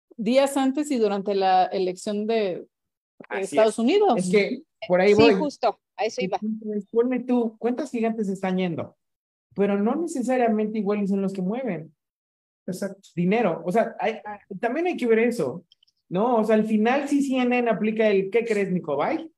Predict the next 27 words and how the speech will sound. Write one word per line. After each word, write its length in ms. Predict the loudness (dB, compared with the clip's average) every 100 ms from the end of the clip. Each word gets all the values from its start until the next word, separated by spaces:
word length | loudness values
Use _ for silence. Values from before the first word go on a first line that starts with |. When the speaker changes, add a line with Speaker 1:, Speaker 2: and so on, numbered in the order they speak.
| -4
Speaker 1:
Ujú. 320 | 0 2 2
Speaker 2:
Pues 180 | 0 -2
yo 180 | 0 0
creo 180 | 0 -2
que 140 | -2
sí 240 | -2 -2 -2
es 100 | -2
un 140 | -2
gran 240 | -2 -6 -6
problema, 420 | -4 -2 -2 -4
¿no? 140 | -4 -6
O 140 | -10 _ _ _ -10
sea, 80 |
sin 260 | -8 -6 -4
duda, 260 | 0 2 2
sí 120 | 0
es 120 | 2
más, 300 | 2 0 0
la 120 | -2
N 100 | -2
F 260 | -2 0 0
L, 340 | 2 0 0 -2
este, 440 | -6 -4 -2 0
ahorita 340 | 0 0 2 0
el 140 | 0
Mundial, 440 | -2 2 2 2
¿no? 360 | 0 -4 -4 -8